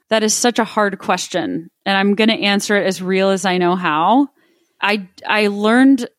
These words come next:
early on in this pandemic that I cannot manage any of it. <laughs> Like, I cannot manage working from home with three kids under eight, trying to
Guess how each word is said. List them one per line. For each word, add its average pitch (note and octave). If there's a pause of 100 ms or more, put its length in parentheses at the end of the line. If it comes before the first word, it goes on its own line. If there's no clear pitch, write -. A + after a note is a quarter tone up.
(140)
early A3+
on G#3 (420)
in G#3+
this G3+
pandemic G3 (320)
that G3
I G#3
cannot A3+
manage F#3
any F3
of B2
it. F3 (640)
<laughs> - (140)
Like, - (240)
I A3
cannot A3
manage G3+ (580)
working A#3
from A3+
home A3
with G#3+
three A3
kids G#3
under G3+
eight, G3+ (300)
trying G#3+
to G#3